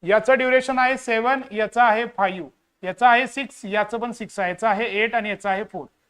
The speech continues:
आणि मे बी तुम्ही इथं येऊन एकत्र येत आहात, या पॉइंटला एकत्र येत आहात, अशी कंडिशन आहे. आता काय म्हटलेलं आहे बघा, the number of activities that need to be crashed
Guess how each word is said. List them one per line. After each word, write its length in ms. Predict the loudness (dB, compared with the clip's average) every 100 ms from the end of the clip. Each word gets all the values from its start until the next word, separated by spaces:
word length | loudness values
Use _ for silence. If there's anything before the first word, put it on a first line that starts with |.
| _ -14
आणि 120 | -6
मे 180 | -2 -2
बी 120 | -2
तुम्ही 180 | -4 -6
इथं 160 | -4 -6
येऊन 180 | -4
एकत्र 320 | -4 -4 -6 -4
येत 220 | -4 -4
आहात, 240 | -8 -6
या 100 | -4
पॉइंटला 340 | -2 -4 -4 -6
एकत्र 300 | -6 -8 -6
येत 180 | -6
आहात, 180 | -10 -14
अशी 160 | -14 -8
कंडिशन 380 | -10 -10 -10 -10
आहे. 120 | -10 _ _ _ _ _ -8
आता 140 | -2 4
काय 160 | 6
म्हटलेलं 260 | 8 10 10
आहे 80 | 10
बघा, 100 | 8
the 140 | 4
number 280 | 2 6 8
of 140 | 10 8
activities 480 | 4 -4 -4 -4 2
that 260 | 4 4 0
need 240 | -2 -4 -6
to 80 | -4
be 120 | -4 -4 4
crashed 380 | 4 4 0